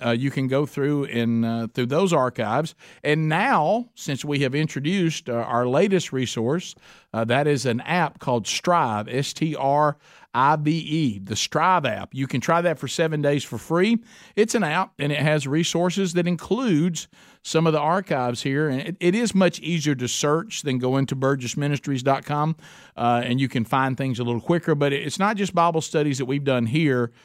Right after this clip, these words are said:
uh, with me teaching, but also we have Bible studies that others have taught. We have, uh, sermons that other people that we,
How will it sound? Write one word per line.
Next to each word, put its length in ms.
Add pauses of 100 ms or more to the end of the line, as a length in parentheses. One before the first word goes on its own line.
(260)
uh, 140
with 180
me 160
teaching, 600
but 160
also 420
we 200
have 180
Bible 260
studies 380
that 140
others 320
have 120
taught. 300
We 140
have, 260 (340)
uh, 220
sermons 640
that 180
other 220
people 300
that 120
we, 300